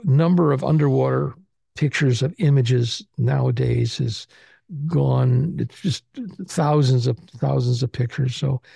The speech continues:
it's not that difficult, but essentially temperature, lighting, and chemistry are important, but those are all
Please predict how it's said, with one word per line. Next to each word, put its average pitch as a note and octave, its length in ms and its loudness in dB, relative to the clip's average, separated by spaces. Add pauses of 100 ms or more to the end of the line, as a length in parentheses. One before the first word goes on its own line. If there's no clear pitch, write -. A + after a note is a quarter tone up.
(180)
it's - 200 -2
not C#3 260 2
that C3+ 200 0
difficult, A#2 480 -4
but C#3 260 -2 (320)
essentially E3 640 2
temperature, D#3 720 0 (800)
lighting, C3+ 480 2 (1000)
and B2+ 600 0
chemistry A#2+ 640 -2
are A2+ 280 -4
important, A#2 500 -4
but B2 120 -4
those C#3 240 -2
are C#3 140 -2
all C3 320 0